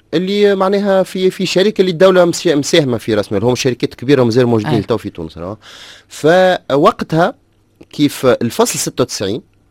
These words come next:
Speaker 1: في الوقت هذاك قبل معناها لأنه تنقح عام خمسة وثمانين،
Speaker 2: مهم.
Speaker 1: كان ما ي-، كانت العقوبة أقصاها معناها ثلاثة سنين،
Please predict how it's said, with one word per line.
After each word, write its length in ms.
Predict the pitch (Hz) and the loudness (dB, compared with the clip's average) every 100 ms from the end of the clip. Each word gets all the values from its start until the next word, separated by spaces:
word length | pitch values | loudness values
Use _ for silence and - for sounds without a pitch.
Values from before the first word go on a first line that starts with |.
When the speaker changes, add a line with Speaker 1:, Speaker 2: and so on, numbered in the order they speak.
| _ | _
Speaker 1:
في 120 | - | -6
الوقت 360 | 120 156 - - | 2 2 0 -6
هذاك 460 | 92 76 87 - - _ _ | -4 -2 -4 -6 -10 _ _
قبل 360 | - 131 123 92 | 0 4 4 2
معناها 420 | 80 82 80 80 | -2 -4 -4 -4
لأنه 200 | 87 104 | -2 -2
تنقح 400 | - 160 - - | 0 -2 -4 -10
عام 100 | 87 | -10
خمسة 280 | 92 85 73 | -8 -8 -10
وثمانين، 460 | 73 78 117 277 | -10 -6 -4 -4
Speaker 2:
مهم. 140 | 180 302 _ - - _ - | -6 -10 _ -20 -20 _ -4
Speaker 1:
كان 340 | 240 294 294 - _ _ _ - | 2 4 2 0 _ _ _ -8
ما 640 | 131 135 160 180 180 175 | -4 0 2 4 4 4
ي-، 920 | 175 175 170 165 165 156 156 151 143 139 | 4 4 4 4 4 2 2 2 0 0
كانت 380 | - 214 196 | 4 4 6
العقوبة 680 | 160 139 151 - 247 185 196 | 2 4 2 2 2 4 4
أقصاها 760 | 190 - - - - 185 151 127 | 2 -2 -8 -6 2 4 4 0
معناها 360 | 120 117 120 | -2 -2 -4
ثلاثة 360 | 101 107 101 82 | -4 -2 -2 -4
سنين، 520 | - 135 220 269 254 | -6 -2 0 0 -2